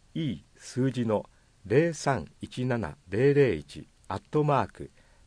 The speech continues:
ピーアールイーエフドット和歌山、ダブリューエーケーエーワイエーエムエードットエルジードットジェーピーです。お問い合わせも申し込み先までどうぞ。紙面には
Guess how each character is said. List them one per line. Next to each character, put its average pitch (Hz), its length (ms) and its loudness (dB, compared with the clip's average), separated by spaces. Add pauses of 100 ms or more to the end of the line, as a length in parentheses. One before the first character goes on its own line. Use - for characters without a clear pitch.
ピ 151 200 0
ー 151 100 -8
ア 139 180 2
ー 135 40 2
ル 127 200 -2
イ 117 220 0
ー 117 80 0
エ - 20 0
フ 80 240 -14
ド 85 100 -8
ッ - 60 -12 (120)
ト - 160 -4 (140)
和 90 80 -12
歌 135 160 -2
山、 80 280 -4 (380)
ダ 101 160 -2
ブ 151 120 -2
リ 151 120 2
ュ - 20 -
ー 147 80 -10
エ 127 80 0
ー 78 160 -4 (120)
ケ 117 120 -2
ー 127 260 -2
エ 123 80 -2
ー 82 140 -2 (160)
ワ 110 140 0
イ 135 220 -2
エ 135 80 0
ー 82 160 -4 (160)
エ 104 80 -4
ム 123 240 -2
エ 127 80 2
ー 78 200 -4
ド 92 160 -6
ッ - 60 -8 (120)
ト - 140 -2 (100)
エ 110 100 -4
ル 123 120 0
ジ 113 120 -8
ー 76 120 -6 (200)
ド 92 120 -6
ッ 95 60 -10 (120)
ト - 160 0 (120)
ジ 113 120 -2
ェ 117 80 4
ー - 20 -8
ピ - 140 -8
ー 82 80 -6
で 73 100 -10
す。 - 200 -18 (800)
お - 80 -6
問 180 200 4
い 170 60 8
合 170 40 6
わ 156 60 2
せ 151 120 -2
も 139 260 0
申 120 200 2
し - 80 -10
込 139 120 0
み 127 80 -2
先 123 200 -4
ま 110 100 -2
で 80 100 -6
ど 76 120 -6
う 71 60 -12
ぞ。 - 180 -14 (1000)
紙 180 120 2
面 160 180 2
に 90 100 -2
は 80 160 -6